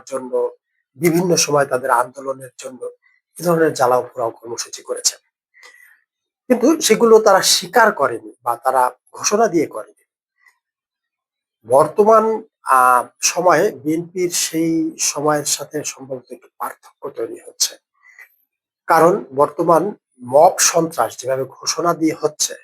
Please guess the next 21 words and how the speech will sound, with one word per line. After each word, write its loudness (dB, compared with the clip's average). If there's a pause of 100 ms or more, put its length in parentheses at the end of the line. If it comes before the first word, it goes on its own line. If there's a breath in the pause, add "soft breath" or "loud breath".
(800)
এই -8
মব 2
সন্ত্রাসের 0
কারণেই 2
কি -6 (840)
আওয়ামী 6
লীগের 2
তরফ 4 (100)
থেকে -6
ঘোষণা 0
দিয়ে 0 (800)
কিছু -8
একটা -10
করার -2
চেষ্টা -18
করা -16
হচ্ছে? -14 (240)
এটি -20
একটি -20
বড় -20
প্রশ্ন। -14